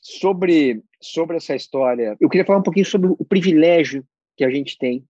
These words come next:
né? O privilégio desse nosso segmento que a gente tanto ama, que é a, que é a corrida, né? A gente tá no meio de uma pandemia, né? A, a maioria dos setores estão todos eles extremamente prejudicados, né?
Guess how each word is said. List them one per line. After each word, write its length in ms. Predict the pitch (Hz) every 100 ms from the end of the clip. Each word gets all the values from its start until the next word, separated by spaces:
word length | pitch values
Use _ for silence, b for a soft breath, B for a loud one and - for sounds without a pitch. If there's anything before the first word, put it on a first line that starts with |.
| -
né? 140 | 120
O 40 |
privilégio 720 | 123 135 123 123 131 127 135 _ _ _ _
desse 520 | 127 180 254 - 240
nosso 440 | 190 165 175 185 180
segmento 800 | - 165 151 139 143 147 160 147
que 100 | -
a 60 | 139
gente 360 | 135 135 135 -
tanto 360 | 139 127 120
ama, 220 | 123 127
que 140 | 120 123
é 60 |
a, 160 | 120 110 -
que 80 | 123
é 40 |
a 60 | 117
corrida, 360 | 131 104 92 _ -
né? 140 | 117 _ _ _
A 40 | -
gente 260 | 143 160
tá 220 | - 147 -
no 160 | 156 170
meio 260 | 180 214
de 60 | 196
uma 140 | 175
pandemia, 760 | 160 151 131 117 113 127 135 147 _ _ _ _
né? 180 | 131 135 -
A, 300 | 160 151 143
a 40 | 151
maioria 600 | 175 190 185 175 220 233
dos 220 | 190 -
setores 840 | 175 - - 175 170 120 - - _
estão 220 | - 185 _ -
todos 420 | 214 190 143 131
eles 320 | 156 151 127 -
extremamente 960 | - - 190 208 196 160 147 165 -
prejudicados, 840 | - 143 120 120 - 120 139 147 135
né? 200 | 127 143